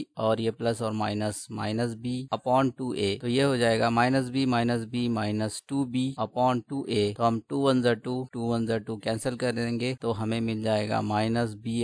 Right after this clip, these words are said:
upon a, यानी कि अल्फा प्लस बीटा का वैल्यू हमें मिल गया है minus b upon a। तो हमारा पहला फॉर्मूला बन गया है alpha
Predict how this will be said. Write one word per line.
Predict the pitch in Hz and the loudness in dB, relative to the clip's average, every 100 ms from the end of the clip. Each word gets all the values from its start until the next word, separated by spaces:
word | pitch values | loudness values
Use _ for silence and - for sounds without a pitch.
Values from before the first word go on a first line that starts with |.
| 107 | 0
upon | 104 107 110 117 117 | -2 -2 -2 -2 0
a, | 135 135 120 | 2 2 2
यानी | 127 139 | 2 2
कि | 131 113 - | 2 0 2
अल्फा | 131 135 - 151 | 0 2 0 0
प्लस | 147 117 107 | 2 2 2
बीटा | 110 117 131 123 | -2 -4 0 0
का | 120 | 2
वैल्यू | 107 110 110 120 | 2 2 2 0
हमें | 113 110 | 0 0
मिल | 107 107 101 | -2 -4 -2
गया | 104 104 | 0 0
है | 113 123 | 0 0
minus | 104 101 107 104 104 | 0 0 0 -2 -2
b | 104 95 | -2 0
upon | 101 107 120 135 | -2 -2 -2 -2
a। | 107 101 | -4 0
तो | 151 | 4
हमारा | 143 143 143 147 151 - | 6 8 10 10 10 6
पहला | 143 160 170 180 | 6 8 6 8
फॉर्मूला | 147 139 135 131 | 6 6 6 6
बन | 123 123 123 | 6 4 4
गया | 120 120 | 6 6
है | 113 131 143 - - | 6 4 2 -4 0
alpha | 147 147 - | 0 4 8